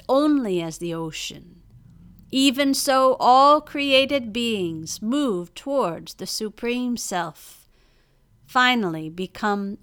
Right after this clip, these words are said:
one with the Self. Listen now as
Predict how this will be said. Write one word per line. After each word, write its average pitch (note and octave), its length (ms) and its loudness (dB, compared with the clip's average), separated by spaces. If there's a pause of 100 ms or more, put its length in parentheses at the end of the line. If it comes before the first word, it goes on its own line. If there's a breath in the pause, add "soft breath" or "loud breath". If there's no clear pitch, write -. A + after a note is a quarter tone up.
one E3 600 -6
with G3 480 -8
the E3 140 -12
Self. - 720 -14 (3250)
Listen D4+ 540 0
now F3+ 540 -4 (120)
as B3 380 0